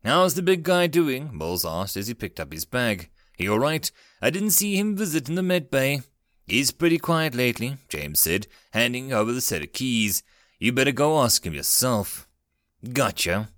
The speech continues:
Mills replied as he headed back upstairs, looking for his room. Finding his room, he gave a couple of knocks on the door before turning the doorknob open. "Knock, knock!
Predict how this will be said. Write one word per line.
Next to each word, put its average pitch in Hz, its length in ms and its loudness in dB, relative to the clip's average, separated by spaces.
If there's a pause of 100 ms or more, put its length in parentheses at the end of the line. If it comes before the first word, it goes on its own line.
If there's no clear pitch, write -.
(160)
Mills 90 340 -2
replied 113 460 -2
as 117 80 -4
he 147 120 -4
headed 143 340 -4
back 85 220 -4
upstairs, 110 640 2 (300)
looking 73 340 -4
for 78 140 -8
his 76 220 -4
room. 104 400 -2 (640)
Finding 110 320 0
his 110 220 -2
room, 101 260 -2
he 120 140 -2
gave 117 400 2
a 120 60 -2
couple 117 340 -2
of 117 120 -2
knocks 117 400 -2
on 107 100 -2
the 123 80 -2 (120)
door 117 180 4
before 143 300 -4
turning 104 400 -2
the 131 80 -6
doorknob 101 520 0
open. 107 460 0 (600)
"Knock, 165 220 2
knock! 226 440 2